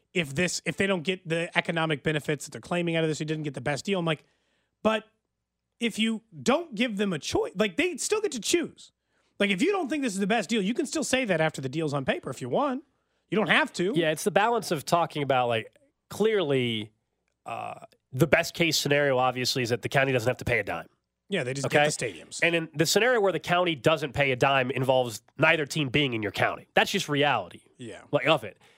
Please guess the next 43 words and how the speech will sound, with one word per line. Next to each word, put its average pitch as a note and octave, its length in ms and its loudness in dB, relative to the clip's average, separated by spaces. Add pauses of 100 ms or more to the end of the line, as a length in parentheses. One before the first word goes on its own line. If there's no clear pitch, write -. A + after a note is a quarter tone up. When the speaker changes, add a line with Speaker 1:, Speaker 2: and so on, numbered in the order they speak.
(240)
Speaker 2:
And D#3 400 0
unfor- D3 220 2
Speaker 1:
Even A3+ 180 4
though G#3+ 80 2
they G3+ 100 0
dismissed G3 360 -4
the - 80 -10
Clay D3+ 160 -4
County F3+ 220 0
Speaker 2:
Right. C3+ 100 0
Speaker 1:
side A#2 200 -8
on G#2+ 120 -14
Friday. B2+ 320 -10
Speaker 2:
R-, C#3 100 -6
right. C3+ 420 0 (120)
A-, C3+ 160 0
and C#3+ 180 -2
so, C#3+ 560 0 (420)
like, G2+ 140 -12 (600)
the C#3+ 100 4
money F3 300 2
you're D#3+ 200 0
giving C#3+ 480 0
towards C#3 760 -2
these B2 280 -4
stadium C3 520 -2
projects, F#2+ 840 -6 (880)
what F#3 180 2
happens F#3 340 2
if C#3 120 0
all D3 100 6
of C3+ 80 -2
a A#2+ 60 -4
sudden B2+ 260 2
neither C3 280 4
team C3 200 0
is A2+ 80 2
in B2+ 80 0
your A2+ 120 2
county A#2+ 320 2
and A2+ 40 2
you're A2 100 2
not, A2+ 240 2